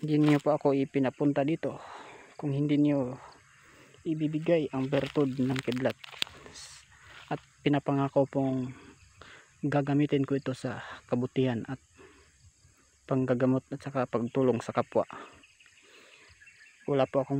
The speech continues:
masamang hangarin. Sana po'y ibigay nyo ang bertod ng kidlat.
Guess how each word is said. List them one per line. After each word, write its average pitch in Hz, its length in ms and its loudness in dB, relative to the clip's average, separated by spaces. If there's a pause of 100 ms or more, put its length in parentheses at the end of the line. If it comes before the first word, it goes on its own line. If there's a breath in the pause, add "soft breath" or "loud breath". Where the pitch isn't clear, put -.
masamang 139 480 4
hangarin. 139 400 4
Sana 135 240 0
po'y 127 560 -4
ibigay 135 320 -4
nyo 131 240 -2
ang 131 480 -6 (800 loud breath)
bertod 147 480 0
ng 123 160 0
kidlat. 127 320 -6